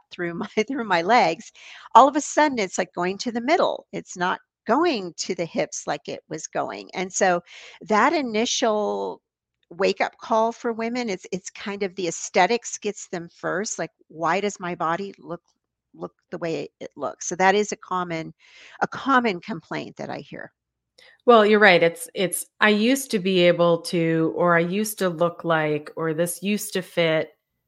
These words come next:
Speaker 2: and now something's changed, and I'm not happy." So I, I couldn't agree with you more.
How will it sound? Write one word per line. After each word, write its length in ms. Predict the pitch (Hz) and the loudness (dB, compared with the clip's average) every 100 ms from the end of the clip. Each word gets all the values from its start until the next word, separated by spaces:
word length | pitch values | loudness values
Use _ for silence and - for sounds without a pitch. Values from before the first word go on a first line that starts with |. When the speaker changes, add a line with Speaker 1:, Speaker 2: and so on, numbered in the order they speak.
| _ _ | _ _
Speaker 2:
and 140 | 175 170 | -4 0
now 160 | 160 | 0
something's 540 | 156 175 160 156 147 - | 0 -4 -4 -6 -8 -8
changed, 480 | - 151 143 139 147 | -6 -4 -4 -8 -6
and 100 | 143 | -6
I'm 340 | 127 131 117 _ _ _ - | -6 -8 -12 _ _ _ -8
not 220 | 135 120 | -6 -6
happy." 400 | 139 120 - 82 | -4 -4 -4 -10
So 220 | - 151 | -6 -2
I, 340 | 139 139 156 165 | 0 0 0 -2
I 40 | |
couldn't 320 | 165 190 151 | -2 -4 -4
agree 260 | 135 139 135 | -4 -4 -6
with 180 | 123 - | -8 -10
you 80 | 127 | -10
more. 420 | 131 120 90 | -6 -4 -6